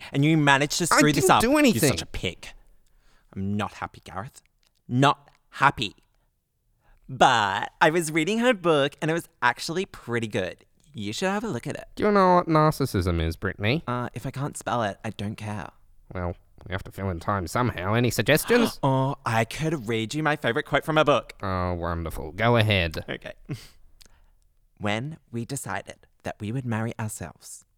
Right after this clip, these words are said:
Speaker 1: we got many comments. "You are a narcissist, self-centered, and have an ego." No, we told them, "Love is love."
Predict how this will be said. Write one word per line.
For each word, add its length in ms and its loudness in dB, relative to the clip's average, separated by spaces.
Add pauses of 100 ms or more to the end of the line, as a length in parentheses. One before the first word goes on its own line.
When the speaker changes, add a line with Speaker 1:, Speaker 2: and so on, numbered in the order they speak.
(380)
Speaker 1:
we 120 -8
got 200 -6
many 320 -6
comments. 680 -14 (500)
"You 220 -2
are 400 2 (240)
a 60 -4
narcissist, 1120 -6 (600)
self-centered, 2250 -4 (840)
and 460 -2
have 180 -4
an 220 -4
ego." 360 -2 (1080)
No, 520 2 (180)
we 100 -2
told 360 0
them, 220 -2 (380)
"Love 380 -2
is 200 -6
love." 380 -2